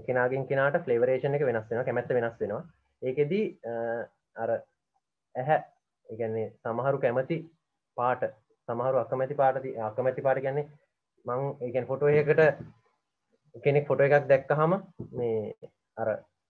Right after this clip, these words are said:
එයාට ඒක දැනෙන ෆොටෝ එකක් වෙන්න වගේම තව කෙනෙකුට ඒක, අ, එච්චරම ෆීල් නොවෙන්න ඒක සාපේක්ෂයි. ඒ වගේම සමහරුන්ගේ කැමැත්ත වෙනස්. මම, අ, කතා බහ කරලා සහ මේ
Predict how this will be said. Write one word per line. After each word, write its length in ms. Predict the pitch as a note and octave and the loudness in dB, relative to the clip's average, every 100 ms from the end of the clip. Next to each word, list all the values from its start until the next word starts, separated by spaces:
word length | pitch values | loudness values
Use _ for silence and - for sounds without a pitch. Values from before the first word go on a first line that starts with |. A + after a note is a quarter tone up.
| _ _ _ | _ _ _
එයාට 600 | A#2+ C3+ D3 D3+ D3 D3 | 2 4 6 4 2 2
ඒක 220 | D3+ C#3+ D3 | 2 2 4
දැනෙන 380 | B2+ C3+ D#3 D#3+ | 4 6 4 4
ෆොටෝ 200 | E3 E3 | 4 6
එකක් 220 | D#3+ D#3+ | 4 2
වෙන්න 220 | E3 D#3+ G#3 - _ _ _ _ _ _ | 2 2 0 -4 _ _ _ _ _ _
වගේම 380 | B2 B2 C#3+ D3+ F#3 - | -6 0 2 2 0 0
තව 140 | B2+ C#3 | 0 0
කෙනෙකුට 280 | D3+ D#3 D#3+ | 0 2 2
ඒක, 180 | D3+ E3 D#3 - _ _ _ _ _ _ _ _ _ | 4 4 2 -4 _ _ _ _ _ _ _ _ _
අ, 60 | A#2+ A#2+ A#2 A#2 | -8 -6 -4 -4
එච්චරම 420 | A2+ - D3+ D#3 D#3 - - _ _ - - - - - _ | -4 0 2 2 -2 -6 -20 _ _ -14 -12 -10 -12 -14 _
ෆීල් 260 | - D#3+ D#3 | -4 0 2
නොවෙන්න 320 | D3 D#3+ D#3+ A3 C4 _ _ _ | 4 4 4 -2 -4 _ _ _
ඒක 140 | B2+ D#3 | -8 -4
සාපේක්ෂයි. 560 | E3+ C3 C3 B2+ C3+ D#3 | 0 0 0 -2 2 2
ඒ 120 | C#3+ | 2
වගේම 300 | B2+ C3 D#3 F3+ C3 | 0 0 0 2 0
සමහරුන්ගේ 600 | - C3 C3+ C#3+ D3+ A#3+ - | -4 -4 -2 0 0 -2 -6
කැමැත්ත 320 | - B2+ B2+ | -4 -4 0
වෙනස්. 280 | E3+ B2+ G#2+ | 0 0 -4
මම, 180 | A#2 C3 D#3+ D#3 - | -6 -2 -2 -4 -8
අ, 100 | A#2+ A#2 A#2 A#2 A2+ G#2+ _ _ _ _ _ _ _ _ _ _ _ - | -10 -8 -8 -8 -8 -10 _ _ _ _ _ _ _ _ _ _ _ -14
කතා 260 | A2 B2 C3 | -6 -4 -2
බහ 120 | C#3 | -4
කරලා 320 | C3+ C#3 C#3 | -2 -2 -4
සහ 180 | C#3 C#3+ | -4 -6
මේ 200 | C#3 A#2+ | -4 -6